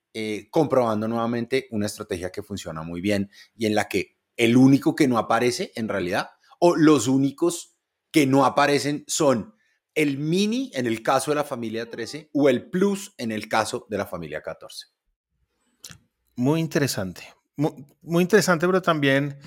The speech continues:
Speaker 2: muy diciente, ¿sabe? Eh, um, yo estoy seguro que la gente va a las tiendas a buscar los modelos que resuenan mucho,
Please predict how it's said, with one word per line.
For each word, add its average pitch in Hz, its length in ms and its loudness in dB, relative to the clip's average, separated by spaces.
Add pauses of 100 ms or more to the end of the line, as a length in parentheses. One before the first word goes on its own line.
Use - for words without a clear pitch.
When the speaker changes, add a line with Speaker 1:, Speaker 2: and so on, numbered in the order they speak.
(520)
Speaker 2:
muy 160 140 -2
diciente, 147 580 0 (300)
¿sabe? 131 500 -2 (140)
Eh, 127 280 -6
um, 120 480 -4 (100)
yo 143 120 -8
estoy 175 160 -2
seguro 175 640 2 (220)
que 127 80 -6
la 120 100 2
gente 123 240 0
va 139 140 6
a 139 40 6
las 135 200 -2
tiendas 151 480 -2 (100)
a 127 60 -2
buscar 131 320 0
los 123 140 -2
modelos 127 540 -2 (640)
que 151 100 -2
resuenan 135 480 2
mucho, 151 640 0